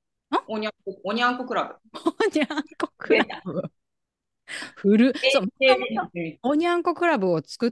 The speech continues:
Speaker 2: た、秋元さんが作った、そのエーケービーだからね。で、それでもっとそ-、エーケービー、エスケーイーとかいろいろあったのが、
Speaker 1: うんうんうん。
Speaker 2: またさらになんか、ひ-、日向坂、欅坂とか、なんかその坂道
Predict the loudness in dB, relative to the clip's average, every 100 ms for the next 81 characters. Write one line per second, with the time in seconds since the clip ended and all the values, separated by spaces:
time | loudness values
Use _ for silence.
0 | -4 -2 0 0 0 -2 -2 -2 -2 -2
1 | -4 -4 -6 -8 -10 0 2 2 2 0
2 | -2 _ -2 0 2 2 0 -2 -4 -4
3 | 0 0 4 4 6 4 4 0 0 -2
4 | -2 -4 -2 -2 0 0 0 2 0 -2
5 | -2 -2 0 0 0 0 0 -2 -4 -4
6 | -2 0 0 0 -4 _ _ _ _ -6
7 | -4 -4 -2 0 0 -2 -2 -2 -4 -4
8 | -6 -10 _ _ _ _ _ _ -14 -12
9 | -12 -16 -8 -6 -4 -6 -6 -4 -6 -8
10 | -12 -10 0 2 2 2 0 0 -2 -4
11 | -4 -4 -4 -2 -2 -2 -6 -6 -8 -6
12 | -4 2 8 8